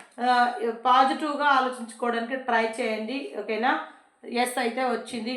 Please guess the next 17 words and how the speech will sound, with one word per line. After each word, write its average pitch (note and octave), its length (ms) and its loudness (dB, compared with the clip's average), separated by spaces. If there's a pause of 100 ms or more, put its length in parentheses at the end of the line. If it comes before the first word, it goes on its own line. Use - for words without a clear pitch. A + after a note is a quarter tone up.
ఓకే, A3 320 -2
అందరైతే A#3+ 640 0 (800)
మీరు A3 320 0 (120)
ఈ A3 80 -4 (280)
రీడింగ్‌ని A3+ 480 -2 (540)
మిస్ A3 240 -4
కాకుండా A#3+ 400 2
అయితే A3+ 280 2
చూసి A#3+ 440 -4 (580)
మంచిగా A3 360 -2
ఆనందంగా A3+ 500 4
ఉంటారని A3 400 2
అయితే A3+ 140 -6
నేను G#3+ 180 -4
మనస్ఫూర్తిగా A3 720 -4
అనుకుంటున్నాను. G3+ 680 -6 (440)
మరి A#3 200 0